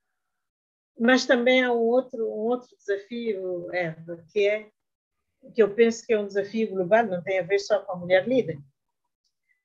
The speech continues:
que é conquistar o respeito e a confiança das pessoas que nós lideramos. E conquistar o respeito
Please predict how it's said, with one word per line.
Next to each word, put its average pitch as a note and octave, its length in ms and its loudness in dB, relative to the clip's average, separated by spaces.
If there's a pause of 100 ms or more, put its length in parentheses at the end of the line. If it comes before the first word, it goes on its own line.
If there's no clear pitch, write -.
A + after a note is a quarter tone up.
(240)
que - 80 4
é E4 80 8
conquistar D#4 800 4 (340)
o A3 120 0
respeito A3 540 -4
e C#4+ 60 4
a C4 80 2
confiança A#3+ 640 0 (420)
das G#3 180 0
pessoas A#3+ 300 2
que - 120 -8
nós A3 220 0
lideramos. G3 640 0 (1160)
E G#3+ 120 2
conquistar A#3 920 4
o F3+ 100 0
respeito G3+ 800 0